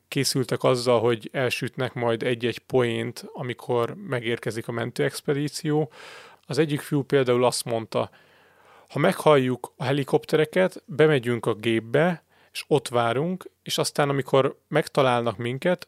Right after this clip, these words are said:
azt mondjuk nekik, 'Hello, mit óhajtanak?'” A fiú egy másik társa pedig hozzátette, „És ha megkínálnak minket egy chilei cigarettával, azt mondom, köszönöm, inkább a magamét szívom.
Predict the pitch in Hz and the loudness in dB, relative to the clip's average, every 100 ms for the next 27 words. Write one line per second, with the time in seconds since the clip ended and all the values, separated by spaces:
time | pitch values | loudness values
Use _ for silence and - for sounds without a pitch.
0 | - 156 - 131 120 127 123 - 127 - | -4 -2 0 -2 -2 -4 -6 -6 -10 -12
1 | _ _ _ - 208 131 139 - _ 151 | _ _ _ 0 4 4 4 -2 _ -6
2 | 143 123 107 113 - 120 135 - - _ | 0 2 2 2 0 -2 -2 -6 -16 _
3 | _ _ _ _ _ _ _ - - 175 | _ _ _ _ _ _ _ -4 0 4
4 | 170 139 135 143 - 143 135 127 147 - | 6 6 6 2 0 0 2 2 0 -2
5 | 117 113 135 131 156 147 170 - - 175 | -4 -2 -2 0 0 0 -2 -2 -2 -2
6 | 143 _ _ _ _ _ 156 127 - - | -2 _ _ _ _ _ -6 -4 -2 2
7 | 131 127 151 175 - 135 123 117 113 - | 4 4 2 0 2 2 4 2 0 0
8 | 127 117 123 113 - 131 - 160 123 113 | -2 -2 -2 -2 -4 -8 -4 -2 -2 -2
9 | - 120 131 135 - 170 156 160 - 170 | -2 0 2 0 0 2 4 2 2 0
10 | - 127 117 113 120 107 _ _ _ _ | 0 0 0 2 0 0 _ _ _ _
11 | 190 175 139 123 117 107 _ - 147 123 | 0 0 0 -2 -4 -6 _ -4 -2 2
12 | 135 127 - 123 131 120 113 110 - - | 2 2 -2 0 0 2 0 -2 -6 -6
13 | 117 110 113 107 | -6 -6 -6 -8